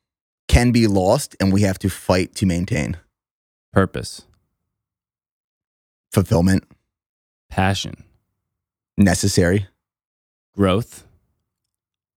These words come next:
Speaker 1: It's a choice.
Speaker 2: Two five nine oh Oakmont Drive.
Speaker 1: Our first B P N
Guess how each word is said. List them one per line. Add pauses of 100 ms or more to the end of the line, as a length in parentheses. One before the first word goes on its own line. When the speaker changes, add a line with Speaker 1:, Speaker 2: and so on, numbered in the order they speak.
(420)
Speaker 1:
It's
a
choice. (1000)
Speaker 2:
Two
five
nine
oh
Oakmont
Drive. (680)
Speaker 1:
Our
first (540)
B
P
N